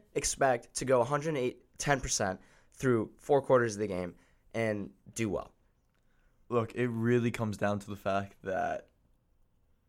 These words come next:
Speaker 2: he's gonna put up these crazy stats. He's gonna be averaging it.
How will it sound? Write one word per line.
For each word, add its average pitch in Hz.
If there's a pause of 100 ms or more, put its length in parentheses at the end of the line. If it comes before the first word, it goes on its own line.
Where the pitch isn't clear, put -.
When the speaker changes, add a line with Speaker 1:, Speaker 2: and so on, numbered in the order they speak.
(240)
Speaker 2:
he's 113
gonna 117
put 113
up 107
these 107
crazy 101
stats. 92 (320)
He's 107
gonna 110
be 120
averaging 117
it. 123